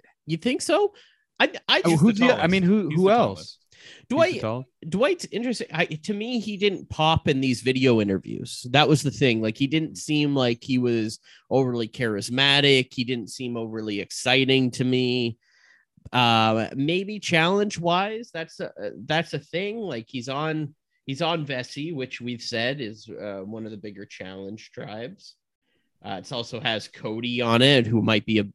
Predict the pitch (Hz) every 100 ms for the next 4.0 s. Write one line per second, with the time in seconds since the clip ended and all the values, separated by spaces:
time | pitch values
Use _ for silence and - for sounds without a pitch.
0 | - 120 107 107 98 - 101 107 - 92
1 | - 127 143 139 139 117 101 90 - 117
2 | 107 101 113 110 104 104 101 104 - 101
3 | - - 120 120 117 110 104 104 104